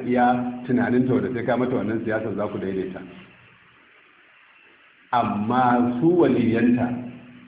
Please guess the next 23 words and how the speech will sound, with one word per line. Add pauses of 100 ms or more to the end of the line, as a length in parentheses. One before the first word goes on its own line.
(120)
da
yadda
za (100)
a
zo
a
zauna,
kar
ka
yadda
ka
sa
ƙarya
ce. (1300)
In
an
zo
magana
da
waliyanta,
ka
yi
magana